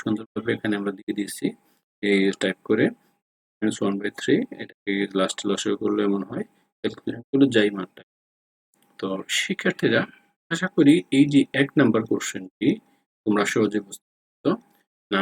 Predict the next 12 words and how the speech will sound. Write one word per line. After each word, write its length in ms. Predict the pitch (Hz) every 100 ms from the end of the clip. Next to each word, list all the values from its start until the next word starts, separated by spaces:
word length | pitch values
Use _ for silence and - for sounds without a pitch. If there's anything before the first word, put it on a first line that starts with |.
| 98
বুঝলে 240 | 101 101 107
ভিডিওটি 300 | 117 110 107 107
দেখবে 200 | 110 147 147
বা 80 | 135 107
হিসাব 200 | - 117 107
দেখো, 160 | 104 110
একবার 180 | 104 107 95
দেখবে, 180 | 92 123 123
আমি 100 | 113
হিসাবও 260 | 101 113 107 104
দেখিয়েছি, 460 | - - - 110 110 135 _ _ _ _ _ -
মানও 260 | 110 104